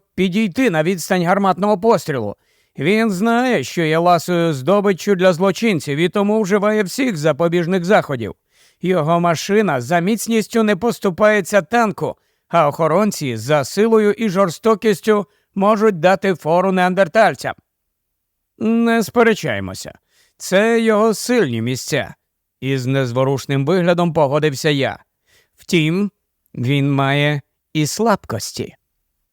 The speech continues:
«Про кого ви тут розмовляєте?» поцікавився Бак, який вважав за краще не говорити, а працювати кулаками.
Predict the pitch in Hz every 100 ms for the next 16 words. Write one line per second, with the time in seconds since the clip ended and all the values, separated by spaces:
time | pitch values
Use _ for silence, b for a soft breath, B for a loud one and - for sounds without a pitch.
0 | _ _ _ _ 104 127 160 - 202 233
1 | 220 196 208 208 175 214 208 208 - 214
2 | 208 214 208 180 214 208 196 120 113 107
3 | 92 _ _ _ _ - 123 123 151 139
4 | 143 131 120 143 117 139 202 - _ _
5 | _ _ - 202 220 208 190 185 160 185
6 | 165 143 160 185 196 - 180 170 156 151
7 | 160 185 220 202 190 - 208 202 202 -
8 | 165 160 160 160 165 160 147 165 117